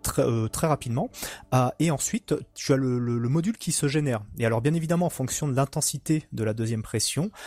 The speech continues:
euh, tu peux donc maintenir le, le, la génération du module, ou soit tu peux cancel aussi. Donc il y a déjà des petites subtilités comme ça en termes de génération ne serait-ce que du module. Et donc effectivement, ensuite en fonction de la f-, de, de la façon dont tu te déplaces, donc ça oriente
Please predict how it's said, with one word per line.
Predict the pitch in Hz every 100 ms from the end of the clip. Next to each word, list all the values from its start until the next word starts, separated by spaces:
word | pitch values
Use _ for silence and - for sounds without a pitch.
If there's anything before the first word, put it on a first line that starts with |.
| - -
euh, | 110 107
tu | - 117
peux | - 143 143
donc | 123 110 -
maintenir | 113 131 135 - 151 123
le, | 110 107
le, | 107
la | 107
génération | 107 127 131 123 - 127
du | 113
module, | 110 110 196 330
ou | 127
soit | - 185
tu | -
peux | -
cancel | - 147 156 156
aussi. | 139 -
Donc | 110 101
il |
y | 113
a |
déjà | 135 202
des | 170
petites | - 160
subtilités | - - 156 151
comme | 196 143
ça | - 170 196
en | 123
termes | - 160
de | 123
génération | 110 147 156 143 -
ne | 151
serait-ce | - 143
que | 127
du | 127
module. | 127 113 104 - - - -
Et | -
donc | 131 135
effectivement, | 127 120 - 113 151 262 -
ensuite | 131 - 190
en | 147
fonction | - 175 196
de | 180
la |
f-, | 123 -
de, | - 117 127
de | 117
la | 117
façon | - 127
dont | 135 117
tu | -
te |
déplaces, | 117 - 175 262 - -
donc | - 135
ça | - -
oriente | 151 143 135 196 -